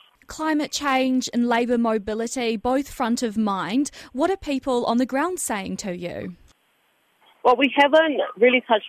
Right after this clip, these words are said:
Speaker 2: base on the R S C scheme, but I can tell you that there's also been an announcement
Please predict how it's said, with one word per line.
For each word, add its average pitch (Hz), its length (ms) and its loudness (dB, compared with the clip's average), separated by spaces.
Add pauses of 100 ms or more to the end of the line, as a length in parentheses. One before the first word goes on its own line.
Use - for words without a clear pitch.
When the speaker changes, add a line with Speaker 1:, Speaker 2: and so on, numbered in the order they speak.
Speaker 2:
base 196 180 4 (140)
on 196 320 4
the 185 260 -4
R 175 220 0
S 185 80 -4 (140)
C 180 160 -10 (180)
scheme, 175 460 0 (260)
but 202 100 6
I 208 80 6
can 233 400 -2
tell 214 180 4
you 196 340 0 (100)
that 170 220 2 (160)
there's 180 180 -4
also 190 640 0 (500)
been 180 340 2
an 175 160 -2
announcement 170 580 -4